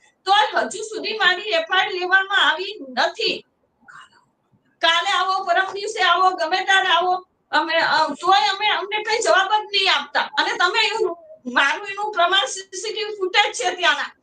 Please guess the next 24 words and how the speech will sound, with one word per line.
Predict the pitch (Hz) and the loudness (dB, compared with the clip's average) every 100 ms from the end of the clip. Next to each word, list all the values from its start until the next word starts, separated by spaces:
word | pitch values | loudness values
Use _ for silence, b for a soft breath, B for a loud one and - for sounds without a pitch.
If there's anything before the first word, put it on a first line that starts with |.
| _ - | _ 0
ત્યાંના | 339 370 427 | 2 2 0
સી | 370 | -2
સી | 370 427 | -8 -6
ટી | 427 415 | -6 -6
વી | 440 | -6
ફૂટેજમાં | 359 392 415 403 381 | -2 -2 0 0 -2
તમને | 370 403 | -6 -6
જોઈ | 359 359 | -4 -2
લેવા | 381 381 392 | 2 4 4
વિનંતી | 370 392 392 427 381 359 | 0 -10 -10 -6 -2 0
છે. | - 220 _ - | 0 -2 _ -2
અને | 330 359 | -2 0
એમના | 370 427 415 | 2 0 2
ફોને | 330 359 466 453 | 2 2 0 -2
છે, | 427 370 392 | -2 0 0
મારે | 330 339 381 | 2 0 -2
એમનું | 392 415 | -8 -6
રેકોર્ડિંગ | 339 349 440 440 440 440 403 | -2 -2 2 2 2 0 0
પણ | 339 381 | 0 0
છે. | - - - _ _ _ _ _ - | -10 -12 -12 _ _ _ _ _ -2
અમે | 311 403 | 2 2
એ | 415 403 | 0 0
પોલીસનું | 339 403 427 392 427 349 | -2 -2 -4 -4 0 2
રેકોર્ડિંગ | 359 370 427 427 | 0 -2 -4 -4